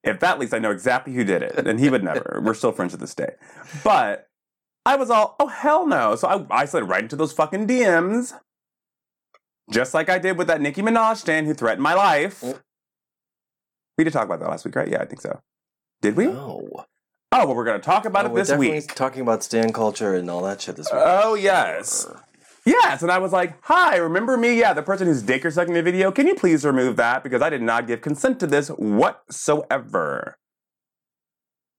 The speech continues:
Speaker 1: I was like, "Honey, I have lawyers in my family, and you do not want to go down this route, so remove
Speaker 2: Mm.
Speaker 1: it, or it will get ugly in a heartbeat."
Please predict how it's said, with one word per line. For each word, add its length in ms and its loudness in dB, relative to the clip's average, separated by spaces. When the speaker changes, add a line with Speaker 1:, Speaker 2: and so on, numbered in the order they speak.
Speaker 1:
I 120 0
was 160 -4
like, 380 -2
"Honey, 240 -2
I 60 0
have 120 -4
lawyers 260 -2
in 60 -4
my 120 -2
family, 360 -2
and 100 -4
you 60 -2
do 160 -2
not 420 0
want 100 -4
to 40 -12
go 100 -2
down 200 -2
this 200 -8
route, 200 -2
so 80 -4
remove 280 -4
Speaker 2:
Mm. 120 2
Speaker 1:
it, 60 -2
or 320 0
it 200 -2
will 180 0
get 220 -2
ugly 400 -2
in 80 0
a 60 -4
heartbeat." 460 -8